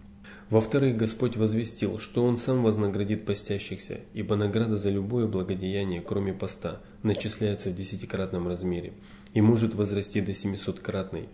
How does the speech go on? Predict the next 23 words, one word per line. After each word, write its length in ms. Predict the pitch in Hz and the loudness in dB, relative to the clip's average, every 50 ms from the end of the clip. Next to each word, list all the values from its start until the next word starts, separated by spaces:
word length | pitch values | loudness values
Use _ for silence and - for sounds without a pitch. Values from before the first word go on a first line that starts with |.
| - - | -16 -8
и 100 | - 117 | -6 0
даже 300 | 101 110 110 107 - 101 | 2 4 4 4 4 0
более 340 | 92 95 104 98 95 90 85 | 0 2 2 2 2 2 0
того. 380 | - - 85 78 78 - - - - - - - - - - - | -2 -4 -4 -4 -4 -6 -8 -12 -16 -18 -20 -20 -18 -20 -16 -12
Что 220 | - - - 135 | -2 4 6 6
же 100 | 131 139 | 8 6
касается 460 | 139 - 135 - - 123 123 120 - 117 | 4 2 2 4 4 4 4 4 2 0
поста, 460 | - - 127 - - - 143 135 127 | 0 -2 -2 -2 0 2 2 2 2
то 140 | - - 117 | 4 4 6
его 180 | 110 110 113 120 | 6 8 8 8
награду 420 | 117 113 110 113 117 113 107 110 | 6 6 6 6 4 4 4 6
невозможно 580 | 110 113 110 110 110 110 120 120 117 110 107 104 | 6 8 8 6 6 4 2 2 2 2 2 0
исчислить, 720 | - - 110 107 - - 110 104 - - - - - - - - - | 0 0 -4 -6 -4 -2 -2 -4 -2 -4 -8 -8 -8 -12 -14 -4 2
и 140 | 110 110 110 | 4 4 4
известно 420 | 107 113 113 123 123 - 117 113 | 6 4 4 2 2 2 2 0
о 140 | - 107 95 | 2 0 0
ней 180 | 92 87 82 | 0 -2 -2
только 320 | 82 - 101 104 98 - 101 | -2 -2 -2 -2 0 0 -2
Господу 480 | 92 90 98 95 - - 95 90 95 | -2 0 -2 -4 -4 -4 -2 0 0
миров, 320 | 95 95 95 92 87 82 - - - - | 2 2 2 2 0 0 -4 -8 -14 -14
щедрому 640 | - - - - 104 95 - 90 87 85 82 80 | -12 -6 -2 0 0 0 0 -2 -2 -4 -6 -6
и 120 | - - 98 | -8 -8 -8
великодушному. 800 | 92 92 87 87 - 95 87 85 92 95 - - 76 71 - | -6 -6 -6 -4 -4 -4 -4 -4 -6 -8 -8 -8 -8 -8 -8